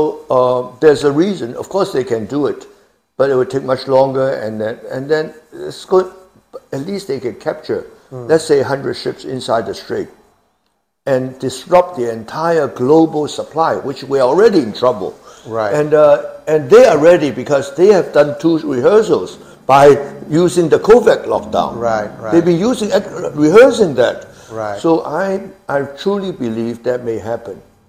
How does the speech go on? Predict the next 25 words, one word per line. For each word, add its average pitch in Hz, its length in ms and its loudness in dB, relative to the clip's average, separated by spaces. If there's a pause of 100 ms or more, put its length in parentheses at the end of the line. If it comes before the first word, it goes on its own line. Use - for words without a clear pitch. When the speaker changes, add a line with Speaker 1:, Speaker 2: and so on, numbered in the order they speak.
(520)
Speaker 1:
And, 127 200 -4
uh, 127 180 -2
it's - 420 -10
logical. - 720 0 (840)
And 123 200 -4
he 131 120 -4
doesn't 151 340 0
have 127 200 -4
to, - 300 -8 (160)
it - 120 -10
doesn't 151 200 4
have 123 140 -6
to 120 60 -14
cost 131 320 -6
China 113 320 -8
a 90 100 -8 (100)
lot. - 240 -8 (420)
So 156 400 0
even 175 480 -6
two 165 160 -2
days 151 320 0
ago, 113 420 -2 (920)
they 147 320 4
are 123 480 4 (380)
exercising 90 840 -2